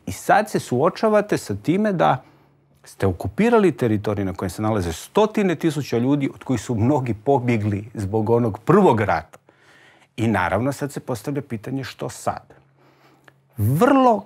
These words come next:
kratko nakon šestodnevnog rata bio je plan zamjene teritorij za mir. Dakle, mi vraćamo vama teritorij,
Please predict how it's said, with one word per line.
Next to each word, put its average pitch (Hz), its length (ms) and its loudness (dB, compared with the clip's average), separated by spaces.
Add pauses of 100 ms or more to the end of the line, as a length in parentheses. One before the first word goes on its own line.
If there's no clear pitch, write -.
kratko 156 520 2
nakon 110 240 -2
šestodnevnog 104 600 -2
rata 135 340 -2
bio 117 240 0
je 104 120 0
plan 135 400 0
zamjene 120 500 0
teritorij 104 560 -4
za 98 140 0
mir. 82 280 -6 (600)
Dakle, - 280 -4
mi 143 160 0
vraćamo 120 500 -2
vama 87 280 -6
teritorij, 90 600 -8